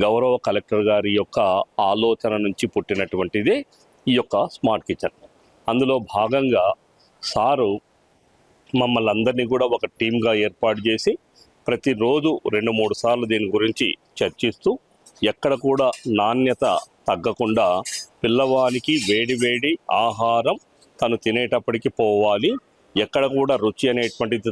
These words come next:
తగ్గకూడదు. దానిలో భాగంగా ఎవరైతే వంట వండుతారో వాళ్లకు ప్రతి శనివారము కూడా వాళ్లకు శిక్షణ ఇవ్వడము, అలాగే ఇందులో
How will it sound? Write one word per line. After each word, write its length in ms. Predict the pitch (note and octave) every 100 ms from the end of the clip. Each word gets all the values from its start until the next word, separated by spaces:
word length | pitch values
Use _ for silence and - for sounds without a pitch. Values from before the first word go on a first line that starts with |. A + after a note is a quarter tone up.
| -
తగ్గకూడదు. 580 | F#2+ B2 A2+ A2+ G2+ F#2+ F#2+ _ _ - - G2
దానిలో 320 | A#2 A#2+ A#2 G2 G2+
భాగంగా 560 | A2 A#2+ B2+ B2+ B2+ G2 G#2+ _ _ _ - A2
ఎవరైతే 480 | A#2 A#2 B2+ B2+ C3+ C#3 - G2
వంట 200 | G2+ C3+ A2
వండుతారో 540 | G#2+ A2 A#2+ A#2 A2+ F#2+ A2+ - - - G2
వాళ్లకు 420 | G2+ C#3+ C#3 B2 G2 A2 - - - -
ప్రతి 240 | A#2+ C3 -
శనివారము 720 | A2 A#2+ B2 C3 C3 C3+ C#3 - B2
కూడా 240 | C3+ E3 - - A#2+
వాళ్లకు 320 | A#2+ A2+ A2 -
శిక్షణ 280 | - - A#2+ A2+
ఇవ్వడము, 340 | G#2 G#2+ A2+ C4+ _ - - F#4+ - -
అలాగే 360 | A#2+ D#3 E3 D#3+ - B2+
ఇందులో 320 | C3 D3